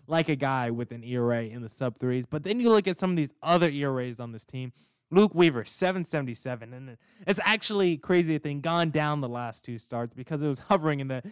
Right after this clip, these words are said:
the twelves and the thirteens before that. Andrew Chafin, I don't know what's happened to him this year. He's at an eight point one. Robbie Ray has just taken, uh, this declining trend to a whole new level. We already know he's been in the,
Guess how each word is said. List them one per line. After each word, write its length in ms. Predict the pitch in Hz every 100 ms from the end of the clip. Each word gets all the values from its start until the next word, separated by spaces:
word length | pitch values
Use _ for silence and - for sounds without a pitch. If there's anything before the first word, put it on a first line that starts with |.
| 220
the 120 | 165
twelves 480 | 165 - 180 175 156
and 120 | 156
the 40 | 131
thirteens 580 | - 151 135 151 135 117
before 400 | 110 - 127 117
that. 260 | 123 113 _ _ _ -
Andrew 240 | 180 175
Chafin, 540 | - 165 165 170 185
I 80 | 143
don't 100 | 175
know 120 | 202 180
what's 280 | 156 151
happened 420 | - - 185 175 147
to 80 | 127
him 200 | 151 156
this 200 | 123 131
year. 200 | 127 127 _ _
He's 160 | 226 233
at 140 | 208
an 60 | 196
eight 220 | 147 147
point 240 | - 135 120
one. 320 | 127 135 139 _ 180 -
Robbie 360 | 185 240 220
Ray 340 | 165 165 147 127
has 180 | 147
just 400 | 139 151 139 - - _
taken, 600 | 226 269 240 185 160 143
uh, 420 | 151 147 135 117 120
this 280 | 156 156
declining 640 | 135 135 151 - 170 180 165
trend 320 | - 165 151
to 100 | 139
a 60 | 123
whole 220 | 170 180
new 180 | 170 151
level. 360 | 135 127 113 _ _ 170
We 120 | 247
already 300 | 269 240 220
know 240 | 190 185
he's 100 | 156
been 200 | 139 156
in 160 | 147 131
the, 160 | 127